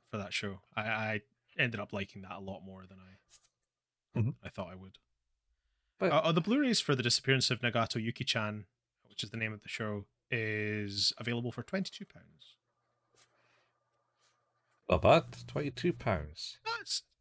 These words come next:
Speaker 1: pretty reasonable price, less than a pound an episode.
Speaker 2: Yeah, must be special
Speaker 1: Uh,
Speaker 2: price.
Speaker 1: weirdly, weirdly, it costs more to buy it secondhand,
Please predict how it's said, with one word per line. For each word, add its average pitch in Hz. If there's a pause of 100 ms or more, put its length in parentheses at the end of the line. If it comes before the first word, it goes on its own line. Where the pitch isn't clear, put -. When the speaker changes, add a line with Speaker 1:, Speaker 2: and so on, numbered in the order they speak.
(400)
Speaker 1:
pretty -
reasonable 101
price, 143
less 120
than 127
a -
pound 117
an 110
episode. 156 (1500)
Speaker 2:
Yeah, 175 (440)
must 95
be -
special 107
Speaker 1:
Uh, -
Speaker 2:
price. 139
Speaker 1:
weirdly, 165 (580)
weirdly, 123
it 143
costs 156
more 160
to -
buy 95
it -
secondhand, 190